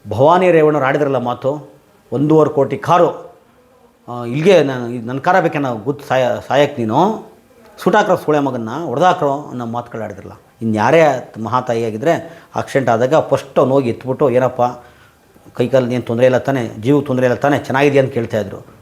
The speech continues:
ಆದರೆ ಇವ್ರು ಮಾಡಿದ್ದೇನು? "ಸುಟಾಕ್ರೋ, ಒಂದೂವರೆ ಕೋಟಿ ಕಾರ್ ನಿಮ್ಮ ಅಪ್ಪ ತಂದು ಕೊಡ್ತಾನ, ಸಾಯಕ್ಕೆ ನನ್ನ ಕಾರ ಬೇಕಾ?" ಈ ಪದಪುಂಜಗಳಿದಾವಲ್ಲ, ಇದು ಈಗಲೂ ಗುಯಿ ಗುಡ್ತಾ ಇದ್ದಾವೆ.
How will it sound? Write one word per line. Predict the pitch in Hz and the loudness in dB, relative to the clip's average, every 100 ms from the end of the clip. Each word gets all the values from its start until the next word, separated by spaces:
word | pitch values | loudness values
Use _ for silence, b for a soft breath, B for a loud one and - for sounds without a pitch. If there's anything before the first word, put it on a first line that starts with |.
| - | -14
ಆದರೆ | 101 | -6
ಇವ್ರು | 113 180 | 0 4
ಮಾಡಿದ್ದೇನು? | 208 185 123 110 127 220 - - b b b - | 4 4 0 -2 -4 -6 -8 -18 b b b -6
"ಸುಟಾಕ್ರೋ, | 151 185 160 143 | 0 2 2 2
ಒಂದೂವರೆ | 135 165 165 | 2 4 4
ಕೋಟಿ | - 117 | 2 -6
ಕಾರ್ | 110 147 131 | -2 -2 -2
ನಿಮ್ಮ | 110 | -4
ಅಪ್ಪ | 104 160 | -2 -2
ತಂದು | 143 | -2
ಕೊಡ್ತಾನ, | 135 113 117 101 95 b b b | -4 -6 -6 -8 -10 b b b
ಸಾಯಕ್ಕೆ | 123 143 - | 0 0 0
ನನ್ನ | 113 | -4
ಕಾರ | 131 151 | 0 2
ಬೇಕಾ?" | 123 113 104 98 B B B B 127 | 2 -2 -6 -10 B B B B -10
ಈ | 131 139 - | -6 -6 -2
ಪದಪುಂಜಗಳಿದಾವಲ್ಲ, | 131 156 165 196 214 220 196 175 170 143 101 - - _ _ _ - | 0 0 4 4 6 6 6 4 4 2 0 -8 -20 _ _ _ -16
ಇದು | 131 131 | -10 -8
ಈಗಲೂ | 127 208 202 202 - | -2 2 2 2 -2
ಗುಯಿ | 131 202 | 2 4
ಗುಡ್ತಾ | 202 196 165 | 4 4 4
ಇದ್ದಾವೆ. | 139 113 | 4 2